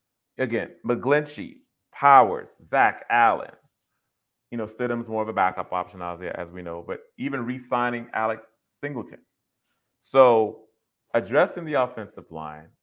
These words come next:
addressing the D line with Zach Allen, and then bringing in the running back with Samaje Perine.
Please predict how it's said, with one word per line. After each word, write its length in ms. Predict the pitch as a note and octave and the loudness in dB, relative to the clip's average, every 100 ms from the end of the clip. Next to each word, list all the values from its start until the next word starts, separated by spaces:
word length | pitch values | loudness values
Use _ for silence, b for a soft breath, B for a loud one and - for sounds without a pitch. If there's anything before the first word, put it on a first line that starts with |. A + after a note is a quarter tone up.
| _ _ _ _ _ _ _ G#2 | _ _ _ _ _ _ _ -12
addressing 420 | G#2 D3 E3 C#3 | -4 -4 -4 -8
the 100 | A#2 | -8
D 200 | G2+ A2 | -6 -6
line 320 | F#2+ E2+ E2 | -6 -8 -10
with 180 | E2 _ | -16 _
Zach 240 | D2+ D2 - | -14 -12 -18
Allen, 300 | D2+ C#2+ - _ _ _ _ _ _ _ _ _ _ - | -20 -18 -20 _ _ _ _ _ _ _ _ _ _ -8
and 100 | A2+ | -6
then 140 | C3 | -4
bringing 260 | B2 E3+ E3+ | -4 -6 -4
in 120 | C#3+ | -6
the 80 | A#2 | -4
running 300 | G#2+ G#2 F#2+ | -4 -6 -6
back 280 | F#2 F2+ - | -6 -6 -12
with 160 | F2+ | -18
Samaje 360 | F#2 F2 E2 D#2+ _ - | -10 -10 -10 -16 _ -16
Perine. 400 | D2 G1+ G1+ | -12 -12 -14